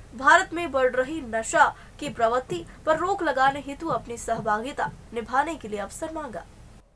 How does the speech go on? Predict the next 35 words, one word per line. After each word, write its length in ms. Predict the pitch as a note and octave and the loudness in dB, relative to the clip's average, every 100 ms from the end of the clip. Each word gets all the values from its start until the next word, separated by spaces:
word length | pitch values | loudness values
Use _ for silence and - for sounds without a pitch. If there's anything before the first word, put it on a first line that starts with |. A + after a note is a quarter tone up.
| - | -2
कटनी 340 | A#3+ C4+ D4 | 0 -2 -6
जिले 240 | B3+ D4+ F4 | -4 -6 -4
के 120 | E4+ | 0
बरही 400 | C#4+ D#4+ C#4+ F4+ | 4 4 2 -2
नगर 300 | D#4+ D#4+ D#4+ | -2 -2 -4
में 160 | E4+ | 0
आईपीएस 560 | D4+ B3+ B3 C#4+ D4+ C#4+ | 2 2 0 0 -2 -2
स्कूल 380 | - - D4+ C#4 | -12 -8 -8 -6
के 140 | C4+ | -8
छात्रों 480 | - B3+ A#3 - D4 | -4 0 0 -2 -6
ने 200 | A#3+ D4 | -4 -2
अपने 360 | B3+ A#3 B3 A3+ | -4 -2 -2 -2
लिखे 400 | A3 C4 F4 F4 | -6 -6 -6 0
गए 180 | C4+ | 0
पत्र 340 | C4+ A#3+ - B3+ | 2 -2 -2 -4
का 160 | F#3+ - - | -4 -2 0
प्रेजेंटेशन 680 | A3+ C4 B3+ C4+ C4 D#4+ | 2 2 0 -4 -6 -6
देते 240 | C#4+ C#4+ C#4+ | -6 -6 -6
हुए 200 | E4 D#4 | -6 -4
बताया 360 | A3+ A#3 B3 | -2 2 0
कि 140 | C4 B3 | 0 -2
आज 200 | A3+ - | -2 -6
पूरे 320 | E4 F#4 E4 | -6 -4 -4
भारतवर्ष 720 | B3 A3 A3 - D4 D#4 - | -4 -4 -4 0 4 4 2
में 160 | C4 C#4 | -8 -8
हम 240 | B3+ A3 | -8 -8
छात्रों 560 | G#3 - G#3+ A3+ - D#4+ | -8 -2 0 0 -4 -8
को 240 | B3+ C4+ | -6 0
आम 220 | B3+ A3+ A#3+ - _ - | 2 2 2 -4 _ -6
नागरिक 460 | A3 G#3+ A#3 D#4 - _ - _ | -2 -2 -2 -6 -8 _ -20 _
एवं 360 | C#4+ E4 F#4+ C#4 | -2 2 0 2
जनप्रतिनिधियों 840 | B3 C4+ C4 A#3 A3+ A3+ - D4 | 2 2 2 0 0 -2 -4 -6
से 180 | B3+ B3 | -4 -6
मिलजुल 380 | G#3 G#3+ G#3+ C#4 | -4 -6 -6 -2
कर 240 | C4+ C4 | 0 -2